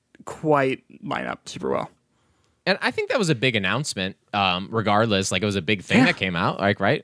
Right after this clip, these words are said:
Speaker 2: Um,
Speaker 1: Yeah.
Speaker 2: I think that was new b-, besides leaks. And, uh, Peter, let me tell ya, this, uh, Ubisoft and leaks are probably some of the worst. <laughs>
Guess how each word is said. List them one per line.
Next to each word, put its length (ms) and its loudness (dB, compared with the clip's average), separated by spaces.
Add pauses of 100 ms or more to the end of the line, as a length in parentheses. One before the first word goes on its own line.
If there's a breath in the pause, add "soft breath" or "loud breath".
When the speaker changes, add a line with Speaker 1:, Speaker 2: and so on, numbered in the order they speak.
Speaker 2:
Um, 240 0
Speaker 1:
Yeah. 100 2
Speaker 2:
I 40 4
think 220 -2
that 120 0
was 160 2
new 340 4
b-, 260 -2
besides 540 -2
leaks. 500 -4 (540 loud breath)
And, 420 0 (1120)
uh, 180 2
Peter, 340 0
let 100 -2
me 60 4
tell 200 2
ya, 180 2 (180)
this, 420 -2
uh, 340 2 (180)
Ubisoft 600 2
and 180 0
leaks 340 -2 (100)
are 400 2 (240)
probably 260 0
some 160 -4
of 60 -6
the 80 -4
worst. 600 -2
<laughs> 40 -14